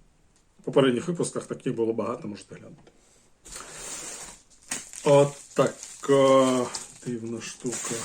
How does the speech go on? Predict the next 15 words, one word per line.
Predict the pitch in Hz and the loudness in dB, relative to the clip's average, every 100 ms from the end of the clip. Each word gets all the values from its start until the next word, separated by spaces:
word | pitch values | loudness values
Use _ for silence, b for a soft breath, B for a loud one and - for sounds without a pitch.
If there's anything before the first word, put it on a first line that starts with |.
| - - - - - - - - B B B B B B - | -10 -14 -16 -16 -14 -10 -8 -8 B B B B B B -12
Я | 123 139 | -4 0
прям | 156 | 2
хочу | 165 165 170 | 0 -2 -2
відкрити. | 156 - 143 139 | -4 -2 -4 -4
Чотири | - 135 - 170 170 143 | -6 -6 0 6 8 8
долара | 123 151 196 208 190 | 4 4 6 6 4
п'ятдесят | 190 127 117 113 135 160 - | 2 0 0 2 2 2 2
п'ять | 131 131 | 0 0
центів. | - 113 107 107 107 | -2 -2 -4 -6 -4
Я | 113 139 156 143 | -2 -2 -2 -2
не | 131 143 | -2 -2
здогадуюсь, | 131 123 113 107 110 104 | 0 0 0 -4 -6 -8
що | - 123 | -8 -10
тут. | - 113 - - - - - - B B - - - - - - - 170 143 | -12 -12 -8 -8 -6 -10 -10 -10 B B -10 -10 -10 -12 -12 -10 -10 -6 2
Довга, | 165 165 135 | 4 6 4